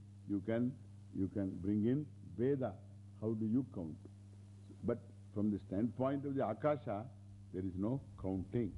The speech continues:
And similarly also Eka. There is Ekatvam nib-, Nabasaha iti.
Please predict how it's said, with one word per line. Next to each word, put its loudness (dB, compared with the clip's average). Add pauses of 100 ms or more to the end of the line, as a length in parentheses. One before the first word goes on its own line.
(640)
And 2 (140)
similarly 4
also 0
Eka. 2 (300)
There 4
is 4
Ekatvam 0 (160)
nib-, -2 (320)
Nabasaha 0
iti. -6